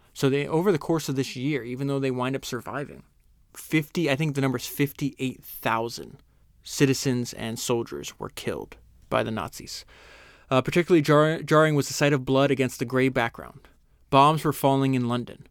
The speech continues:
The city's anti-aircraft guns remained strangely silent, not firing until a half hour later. As night fell, R A F fighters returned to base and stayed there, made helpless by the dark. Bombs fell throughout the night.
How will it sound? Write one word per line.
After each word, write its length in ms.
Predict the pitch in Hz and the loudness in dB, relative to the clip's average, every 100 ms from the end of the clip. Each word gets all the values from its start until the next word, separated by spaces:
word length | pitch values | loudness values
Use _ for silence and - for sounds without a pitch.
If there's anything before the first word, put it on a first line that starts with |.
| _ _ _ - | _ _ _ -8
The 180 | 139 - | -8 -6
city's 320 | - 156 151 | 0 2 2
anti-aircraft 960 | - 139 139 139 135 143 - 135 123 135 | 0 -2 0 0 2 -2 0 0 0 2
guns 280 | 156 151 | 2 2
remained 280 | 139 131 131 | 0 0 0
strangely 480 | - 135 131 - 135 | -2 -2 -2 -2 -4
silent, 480 | - 190 185 117 - | -2 0 0 -4 -2
not 280 | 131 143 - | -2 0 0
firing 380 | 147 147 147 | 2 2 0
until 220 | 135 - 123 | 0 0 0
a 40 | |
half 220 | 127 120 | 0 0
hour 180 | 120 120 | 0 0
later. 360 | 139 151 90 - _ _ _ - | 0 -2 -6 -14 _ _ _ -4
As 240 | 135 135 | 2 2
night 260 | 131 156 196 | 4 4 4
fell, 360 | - 135 127 131 | 2 4 4 2
R 220 | 139 147 | 4 6
A 140 | 147 143 | 6 4
F 100 | 135 | 2
fighters 380 | 135 127 127 | 2 2 2
returned 300 | 135 - 139 | -2 -2 0
to 60 | 151 | 2
base 260 | 131 127 - | 2 2 0
and 100 | 117 | -6
stayed 340 | - 143 139 | 0 0 0
there, 200 | 90 62 | -6 -10
made 220 | 123 123 | -4 -2
helpless 320 | - 135 143 - | 0 -2 0 -2
by 120 | 120 | -2
the 80 | 123 | 0
dark. 540 | 135 139 - - - _ _ _ - | 2 2 -2 -20 -20 _ _ _ -2
Bombs 300 | - 135 147 | 6 8 6
fell 180 | - 143 | 4 2
throughout 240 | 135 127 127 | 4 0 0
the 60 | |
night. 260 | 127 120 | -2 -4